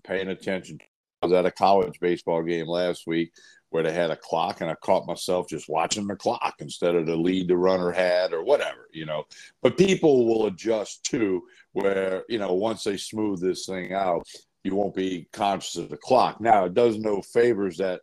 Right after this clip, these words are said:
every announcer I've heard through all the spring training games on both satellite radio and T V, that's all they talk about is the pitch clock. So they're, they're brainwashing people into being aware of it.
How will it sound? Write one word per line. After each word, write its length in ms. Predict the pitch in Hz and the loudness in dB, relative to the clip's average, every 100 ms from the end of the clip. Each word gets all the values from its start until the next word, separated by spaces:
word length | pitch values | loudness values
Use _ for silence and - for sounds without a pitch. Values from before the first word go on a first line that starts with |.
| - | -4
every 360 | 110 101 101 | -2 -2 -2
announcer 560 | 92 90 104 98 - 85 | -4 -2 -4 -4 -6 -6
I've 240 | 82 78 - | -6 -8 2
heard 420 | 110 101 87 76 | 4 4 2 -2
through 180 | 87 85 | -4 -2
all 180 | 92 85 | -2 -4
the 80 | |
spring 320 | - 101 92 80 | -8 -10 -8 -4
training 480 | 92 87 78 76 | -4 -4 -6 -6
games 380 | 78 98 95 87 - - - | 0 0 0 -6 -12 -4 2
on 160 | 113 | 4
both 280 | 95 98 87 - _ | 4 4 2 -2 _
satellite 580 | - 110 98 95 98 87 | -2 2 4 4 2 0
radio 420 | 92 92 90 87 | 2 2 2 -2
and 300 | 73 101 92 | -2 -6 -8
T 280 | - 147 127 | -2 0 0
V, 340 | 92 90 87 - _ _ | 0 -4 -4 -10 _ _
that's 180 | 117 110 | -2 4
all 200 | 123 107 | 4 4
they 100 | 101 | -2
talk 260 | 120 113 90 | -4 -4 -4
about 200 | 90 87 | -8 -10
is 60 | |
the 100 | - | -12
pitch 300 | - 117 - | -6 -4 -4
clock. 340 | - 73 - - | -10 -12 -14 -12
So 260 | 90 87 | -8 -6
they're, 160 | 95 98 | -6 -6
they're 180 | 92 104 | -4 -2
brainwashing 760 | 92 143 127 110 104 - 87 | 2 2 4 2 0 -2 -8
people 360 | 107 98 87 98 | -6 -6 -6 -8
into 200 | 98 90 | -8 -6
being 260 | 95 95 | -4 -6
aware 440 | 87 85 104 - 90 | -6 -2 0 0 0
of 180 | 90 | -2
it. 100 | 87 | -2